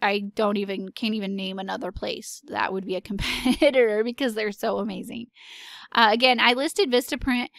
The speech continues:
as a place to get really cheap business cards and other, like, printed products. So if you wanted to get, like, things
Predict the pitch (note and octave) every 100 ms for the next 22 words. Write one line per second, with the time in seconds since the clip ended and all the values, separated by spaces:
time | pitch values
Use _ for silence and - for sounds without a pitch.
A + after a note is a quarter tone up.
0 | - - - A3+ A3+ A#3+ A#3 - G#3 G3+
1 | G3+ G#3 G#3 G#3+ A#3 C#4 C4+ - C#4 C#4
2 | C4+ - G#3+ - G#3 A3 A#3+ A3 G3 _
3 | - A#3+ A3+ B3+ A3 G3+ F#3+ A3 D#4+ -
4 | - A#3 G#3 G#3+ G#3 G#3 G#3 - G#3+ -
5 | - F3+ - _ _ _ _ _ _ -
6 | _ _ G3+ F#3+ F#3